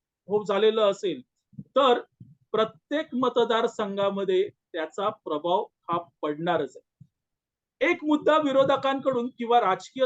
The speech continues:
तज्ञांकडून पुढे आणला जातो, तो म्हणजे मराठा आरक्षणाचा मुद्दा. <clears throat> मराठा आरक्षणामुळे मराठवाड्यात मोठा फेरफार होईल असं म्हटलं जातंय, पण मला ते वाटत नाहीये.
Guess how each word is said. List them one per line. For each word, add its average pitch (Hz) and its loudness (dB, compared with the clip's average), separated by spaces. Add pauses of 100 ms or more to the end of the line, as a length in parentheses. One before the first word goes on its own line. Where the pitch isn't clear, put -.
तज्ञांकडून 214 -2 (300)
पुढे 190 2
आणला 220 0
जातो, 214 -2
तो 196 -4
म्हणजे 196 -2
मराठा 180 -2
आरक्षणाचा 156 -6
मुद्दा. - -16 (1300)
<clears throat> 226 0
मराठा 254 2
आरक्षणामुळे 247 2 (560)
मराठवाड्यात 262 -2
मोठा 214 -4 (400)
फेरफार 226 2
होईल 233 -2 (100)
असं 208 -2
म्हटलं 196 -2
जातंय, 156 -6 (680)
पण 302 4
मला 262 4 (360)
ते 247 4
वाटत 220 0
नाहीये. 170 -6